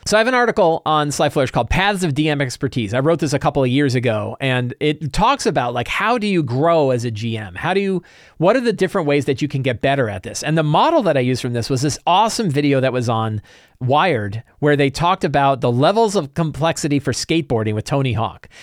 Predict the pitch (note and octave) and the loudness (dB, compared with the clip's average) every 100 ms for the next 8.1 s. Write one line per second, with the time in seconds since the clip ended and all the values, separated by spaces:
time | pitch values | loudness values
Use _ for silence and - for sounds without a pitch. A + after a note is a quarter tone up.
0 | - D#3 F3+ E3 F#3 D#3+ E3+ D3 E3+ C#3+ | -6 -2 0 0 -2 -2 -2 0 0 0
1 | G#3 A3+ D#3 B2+ D3 B2+ - D3+ B2 G#2 | 0 2 2 2 2 0 0 -2 -2 -2
2 | A2 F2 F#2 B2 E3+ D3+ F#3+ F#3+ E3 C#3 | -4 -6 -4 0 0 2 2 2 0 -2
3 | A2+ - - G3+ F#3+ A#2 D#3+ - F#3+ A#3+ | -2 -6 -4 -2 -2 -4 -6 -6 -4 -4
4 | G3 G3 D#3 C#3 C#3 C#3 C3 C3+ - C3 | -4 -4 0 0 0 -2 -4 -6 -4 -4
5 | - G2+ F2 D#2+ - - - - D3 C#3 | -4 -8 -10 -14 -20 -20 -18 -2 2 2
6 | B2 - F3+ C#3+ A#2 F#2 D#2+ - - - | 0 -2 -2 0 -2 -4 -8 -14 -20 -2
7 | E3+ F3 E3+ E3+ C#3 D#3 D#3 C#3+ B2 A#2 | 2 4 2 0 0 0 0 0 0 -2